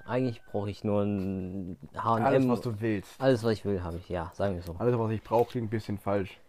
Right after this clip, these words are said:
Speaker 1: Ja, okay, es klingt wirklich falsch. Aber ich hab, jetzt hab ich meine Pullis, äh, T-Shirts brauch ich noch ein paar.
Speaker 2: Ja?
Speaker 1: Ja, so ein, zwei noch.
Speaker 2: Willst du noch ein paar?
Speaker 1: Ja, brauch ich.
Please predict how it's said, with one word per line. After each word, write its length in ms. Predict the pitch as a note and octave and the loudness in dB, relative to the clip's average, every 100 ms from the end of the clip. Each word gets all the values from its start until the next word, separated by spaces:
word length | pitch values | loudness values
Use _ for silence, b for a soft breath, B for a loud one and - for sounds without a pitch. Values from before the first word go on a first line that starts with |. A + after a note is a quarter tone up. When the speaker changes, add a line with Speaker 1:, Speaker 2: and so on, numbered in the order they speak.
| - | -10
Speaker 1:
Ja, 240 | E2 E2+ F#2+ | -2 0 0
okay, 200 | - F#2 | -2 -10
es 120 | - | -6
klingt 160 | F#2+ | -4
wirklich 160 | F#2 F#2+ | -4 -6
falsch. 200 | - F2 - | -8 -8 4
Aber 200 | A2+ A#2+ | 6 6
ich 120 | - | 6
hab, 180 | C#3 - b b b b b b b | 4 4 b b b b b b b
jetzt 180 | - - | -14 -10
hab 200 | A2 - | -6 -4
ich 120 | A#2 | -2
meine 180 | A#2+ A#2 | 0 0
Pullis, 560 | G#2+ - C3 B2 - - - | 0 2 4 2 0 -12 -8
äh, 120 | - F3+ | 0 2
T-Shirts 360 | G3+ D#3+ A2+ | 6 6 4
brauch 120 | - - | 0 -2
ich 120 | - | -2
noch 100 | F#2 | -8
ein 80 | F#2 | -8
paar. 200 | - - - - - - | -10 -10 -14 -20 -20 -14
Speaker 2:
Ja? 220 | A#2 C#3+ D#3+ _ - - | -10 -10 -12 _ -20 -6
Speaker 1:
Ja, 120 | A#2+ | -2
so 80 | A2+ | 0
ein, 160 | G#2+ G#2 | 0 -4
zwei 260 | - E2 | -4 -6
noch. 180 | E2 E2 - - - | -4 -6 -12 -20 -4
Speaker 2:
Willst 300 | B2 A#2 - | -2 -2 -6
du 40 | |
noch 80 | F#2+ | -8
ein 100 | F2+ | -8
paar? 260 | G2+ F#2+ - - - | -8 -10 -12 -18 -12
Speaker 1:
Ja, 260 | G2 F#2 F2 F2+ - - _ _ _ - - - - _ _ _ - | -2 0 0 -6 -14 -20 _ _ _ -20 -20 -20 -20 _ _ _ -8
brauch 300 | A#2 A#2 G#2+ | 2 4 2
ich. 180 | - | -6